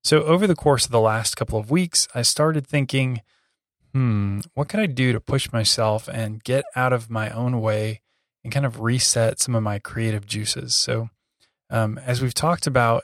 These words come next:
in maybe one episode previously, and I know we'll talk about a little bit on some of the future episodes,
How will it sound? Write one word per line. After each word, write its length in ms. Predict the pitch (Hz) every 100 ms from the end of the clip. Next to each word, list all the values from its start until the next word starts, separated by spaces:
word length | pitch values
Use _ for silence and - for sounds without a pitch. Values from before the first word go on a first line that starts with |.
| -
in 220 | 113 107
maybe 260 | 120 127
one 240 | 117 117 117
episode 480 | - 117 - 110 -
previously, 680 | 143 156 156 147 151 151
and 140 | 143 123
I 60 |
know 180 | 123 131
we'll 140 | 127
talk 320 | 117 127 117 123
about 220 | 117 107
a 60 |
little 220 | 107 139 143
bit 240 | 117 113 113
on 180 | 110
some 220 | 107 117 113
of 80 |
the 80 | 107
future 320 | - 147 -
episodes, 680 | 113 - 113 - 107 107 -